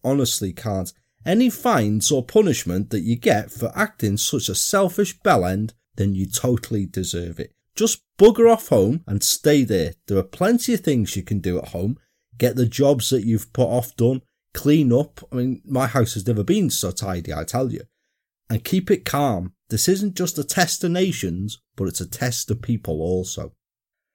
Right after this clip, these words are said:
So whilst I am abiding the lockdown,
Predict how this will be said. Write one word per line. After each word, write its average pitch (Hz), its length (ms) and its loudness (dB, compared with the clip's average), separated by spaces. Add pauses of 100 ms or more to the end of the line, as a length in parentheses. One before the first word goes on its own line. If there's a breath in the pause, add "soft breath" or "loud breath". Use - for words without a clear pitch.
(220)
So - 160 -2
whilst 175 400 4
I 185 100 8
am 180 100 2
abiding 160 540 4
the 123 80 4
lockdown, 117 720 0